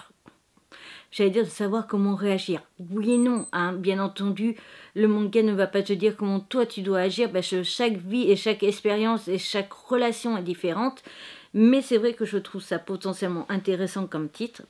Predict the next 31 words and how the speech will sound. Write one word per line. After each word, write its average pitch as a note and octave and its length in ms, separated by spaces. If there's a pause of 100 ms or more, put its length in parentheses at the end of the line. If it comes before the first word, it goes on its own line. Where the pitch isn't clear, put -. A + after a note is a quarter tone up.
parce D#3 160
que G#3 120
justement, F3 440
ça G3+ 180
permet F#3 320
d'aborder, E3+ 560 (400)
euh, D3 640 (680)
un G#3 100
thème G#3+ 300
qui G#3 100
n'a F3 160
jamais F3+ 300
été F#3 120
abordé E3 360
pour F#3 160
l'instant D#3 400 (120)
dans G#3+ 200
les G#3+ 100
mangas. F#3+ 360 (320)
Et F3+ 60
ça, A3 220
je G3+ 100
trouve F3 220
ça F#3+ 160
génial F3+ 460
et F#3 60
super F#3 360
intéressant. F3+ 680
Et F#3 100
donc, G3 240
c'est - 480